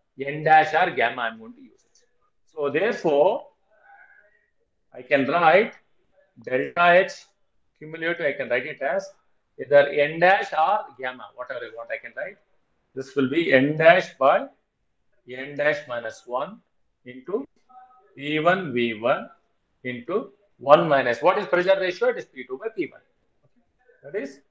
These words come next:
one by pressure ratio is P two by P one. Okay. Whole to the power of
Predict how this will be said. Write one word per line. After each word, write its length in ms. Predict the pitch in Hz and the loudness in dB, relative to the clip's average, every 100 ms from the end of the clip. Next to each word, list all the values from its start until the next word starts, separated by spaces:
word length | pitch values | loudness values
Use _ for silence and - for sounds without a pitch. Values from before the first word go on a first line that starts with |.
| _ _ _ | _ _ _
one 340 | 120 131 165 - | -4 0 0 -2
by 380 | 120 135 190 285 - - _ _ _ _ | -4 -4 -6 -14 -20 -20 _ _ _ _
pressure 280 | 127 127 139 | -8 -2 -2
ratio 340 | 135 135 135 | -2 -6 -6
is 100 | 120 | -8
P 220 | - 127 127 | -10 -12 -4
two 160 | 135 | -4
by 160 | 113 113 | -4 -10
P 260 | - 107 | -14 -14
one. 220 | 113 180 - _ _ _ _ _ _ _ _ | -6 -6 -8 _ _ _ _ _ _ _ _
Okay. 340 | 117 - 233 - _ _ _ _ _ - | -12 -8 -8 -8 _ _ _ _ _ 0
Whole 280 | 160 180 175 | 6 6 6
to 60 | |
the 80 | 131 | -4
power 340 | 120 110 110 | -2 -2 2
of 400 | 120 160 202 - | 6 6 4 -2